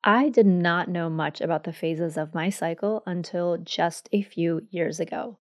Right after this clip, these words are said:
And I am a grown woman in her thirties who first got her period when she was nine.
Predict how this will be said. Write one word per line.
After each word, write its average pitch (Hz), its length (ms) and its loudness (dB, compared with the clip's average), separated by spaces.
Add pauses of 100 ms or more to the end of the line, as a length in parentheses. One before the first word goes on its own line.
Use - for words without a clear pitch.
(560)
And 202 240 4 (140)
I 240 300 0
am 247 120 0
a 214 60 2
grown 185 480 2
woman 185 300 -2
in 180 100 -2
her 196 160 -2
thirties - 540 0
who 190 240 2
first 202 360 2
got 202 200 2
her 185 120 0
period 175 540 2
when 170 220 -2
she 180 180 -2
was 175 220 -2
nine. 165 500 -4